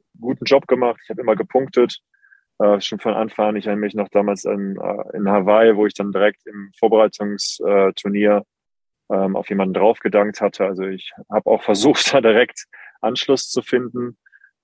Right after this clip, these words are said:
Ähm, aber dann in der Saison war es dann so gewesen, dass ich halt klar ab und zu mal irgendwie eine Minute reinkam. Es hat mich so ein bisschen, äh, ähm,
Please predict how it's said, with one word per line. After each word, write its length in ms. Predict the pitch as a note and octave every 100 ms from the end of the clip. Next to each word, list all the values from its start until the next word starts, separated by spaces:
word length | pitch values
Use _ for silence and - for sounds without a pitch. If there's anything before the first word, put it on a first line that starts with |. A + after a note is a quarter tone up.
| -
Ähm, 340 | G#2 G#2 G#2
aber 140 | G2+
dann 140 | G#2 G#2+
in 80 | G#2+
der 120 | G#2
Saison 340 | G2 G#2+ A#2
war 120 | A2
es 100 | G#2
dann 120 | - G2+
so 140 | G2+
gewesen, 280 | G2 G2+ F#2+
dass 160 | F#2
ich 120 | - -
halt 240 | F#2 -
klar 260 | - G#2+ G2
ab 100 | F#2+
und 120 | F#2+
zu 180 | - A#2+
mal 220 | A#2 G2+
irgendwie 260 | F#2+ G2+ G2+
eine 100 | G2
Minute 380 | G2+ A2 A2+ G2
reinkam. 600 | G#2+ A#2 A#2 A2 A2 A2
Es 80 | -
hat 120 | -
mich 140 | G#2
so 80 | G#2
ein 40 |
bisschen, 420 | G2+ - G#2+ G#2 G2+ _ _ _ _ _ _ -
äh, 480 | G2+ G2+ G2 G2+ G#2 - - - _ _ _ _ _ _ -
ähm, 600 | G2 F#2+ F#2+ F#2 F#2+